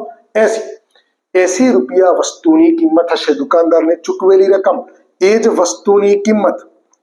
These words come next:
એ જ વસ્તુની કિંમત જે આપણને મળી જાય છે.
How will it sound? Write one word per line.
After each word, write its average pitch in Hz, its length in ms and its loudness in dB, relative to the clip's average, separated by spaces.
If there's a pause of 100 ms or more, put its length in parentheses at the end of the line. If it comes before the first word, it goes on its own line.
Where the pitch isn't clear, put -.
(200)
એ 160 100 4 (120)
જ 160 40 2
વસ્તુની 156 640 0 (520)
કિંમત 220 320 2 (160)
જે - 280 2
આપણને 139 500 0 (680)
મળી 139 320 2 (560)
જાય 175 360 0 (400)
છે. - 80 -8